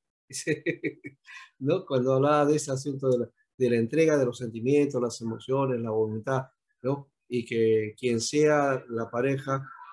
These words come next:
este, eh, tiene que aceptar la voluntad de Dios. Y, y si no, y, y si ese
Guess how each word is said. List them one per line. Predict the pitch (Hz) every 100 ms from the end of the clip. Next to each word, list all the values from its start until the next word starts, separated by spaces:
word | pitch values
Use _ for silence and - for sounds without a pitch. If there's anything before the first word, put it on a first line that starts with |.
| -
este, | 123 117 120 110 110 104 110 104 -
eh, | -
tiene | 131 139
que | 139
aceptar | 127 117 - 135
la | 131
voluntad | 120 110 107
de | 123 120
Dios. | 131 123 - - _
Y, | 135 147 147 -
y | 143 143
si | 143 147
no, | 165 202 196 -
y, | 156 143 156
y |
si | 147 151 147 151
ese | 170 170